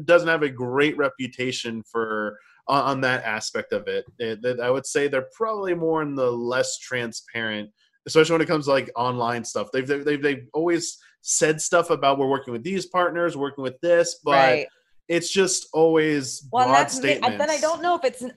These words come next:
Speaker 2: a lack of care thing, at more as it's just not company policy, <laughs> and they're, like, it's not their priority. Also, they're
Speaker 1: Oh, yeah.
Speaker 2: raking money in right now, so what, even our concerns do-, doesn't matter to them.
Speaker 1: Just the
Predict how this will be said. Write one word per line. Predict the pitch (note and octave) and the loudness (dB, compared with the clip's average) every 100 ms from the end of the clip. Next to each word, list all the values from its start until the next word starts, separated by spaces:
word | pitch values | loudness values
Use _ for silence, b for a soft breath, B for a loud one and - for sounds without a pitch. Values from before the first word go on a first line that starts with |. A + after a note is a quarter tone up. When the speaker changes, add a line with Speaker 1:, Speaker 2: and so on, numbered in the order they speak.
| - | -2
Speaker 2:
a | G#3+ | 0
lack | G#3+ G#3 A#3+ - | 0 0 -2 -4
of | G3 - | -8 -10
care | - C#4 D4+ E4+ | -6 -4 -2 -4
thing, | - - - E3 F#3+ _ _ _ - | -4 -6 -6 -10 -14 _ _ _ -8
at | G3+ | -6
more | A3 A#3+ B3+ C4 - | -2 -2 -2 -2 0
as | A3 A3 | 2 0
it's | G#3+ - | -4 -6
just | A#3 | -8
not | A3 G3+ - | -4 -4 -6
company | F#3+ G3+ G3+ F#3+ F3 | -6 -6 -6 -8 -6
policy, | G3+ F3 G3+ G3+ D#3+ C3 C#3+ E3 _ | -4 -2 -2 -2 -6 -4 -6 -8 _
<laughs> | - | -6
and | C#4 E4 - A#3+ A#3+ | -2 0 0 -2 0
they're, | A#3 | 2
like, | G#3 | 0
it's | G3+ | 0
not | A#3 A3+ | 0 2
their | G#3 | 0
priority. | F#3+ G3 G3 A#3 D3+ | 0 0 0 0 -2
Also, | - E4 D4 A#3 A#3 B B | 0 0 2 0 -2 B B
they're | - F4 | 0 6
Speaker 1:
Oh, | |
yeah. | A#3 C4 | 8 8
Speaker 2:
raking | D#4+ - C#4+ C4 | 6 0 -4 -2
money | B3+ C#4 B3 | -2 -2 -2
in | A3 | -2
right | G3+ G3 | 0 -2
now, | - A3 G3+ | 0 0 0
so | G3+ - A3+ | -2 -2 0
what, | G#3 F#3 A#3 A3+ - | 0 0 -2 -2 -6
even | A#3+ C#4 C4+ | -8 -6 -2
our | A3 B3 A3+ | 2 2 0
concerns | - F#3 E3+ C#4 A#3 F3 F3 - A3 | -6 -8 -6 -8 -8 -10 -14 -12 0
do-, | A#3+ - | 0 0
doesn't | A3 G#3 D#3+ | -2 -2 -2
matter | F3 D#3+ G2+ | -8 -8 -10
to | C#3+ | -12
them. | B2+ F#2 G#2 A#2+ b b _ _ _ _ - | -12 -12 -16 _ b b _ _ _ _ -4
Speaker 1:
Just | - C3+ D#3 - C3+ | 4 4 4 -2 -2
the | D#3 | -2